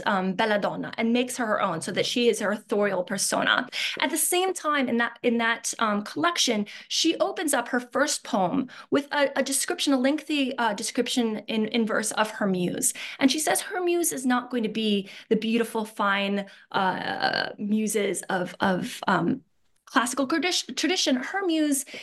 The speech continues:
is a wild, ugly, screeching banshee named, uh, Simona of Heliconas, so Simona of Helicon, who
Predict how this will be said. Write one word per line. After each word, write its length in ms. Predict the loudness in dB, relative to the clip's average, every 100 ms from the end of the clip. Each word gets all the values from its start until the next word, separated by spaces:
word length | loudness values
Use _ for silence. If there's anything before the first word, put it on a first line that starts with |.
| -6
is 300 | 0 2 0 0
a 160 | 0
wild, 640 | 0 0 0 2 0 -2 -6 2
ugly, 360 | 4 4 2 0
screeching 640 | -2 -2 0 4 4 4
banshee 640 | 2 0 0 2 2 -2 -10 -8
named, 540 | -2 0 2 0 -2 0
uh, 220 | 0 0
Simona 680 | -2 -4 2 2 2 2 0
of 140 | -4 -2
Heliconas, 960 | -2 0 0 0 0 0 0 0 -2
so 320 | 2 4 4 0
Simona 480 | -4 0 0 2 0
of 60 |
Helicon, 520 | 0 0 0 0 -2 -2 -6 -10 -2
who 440 | 2 2 2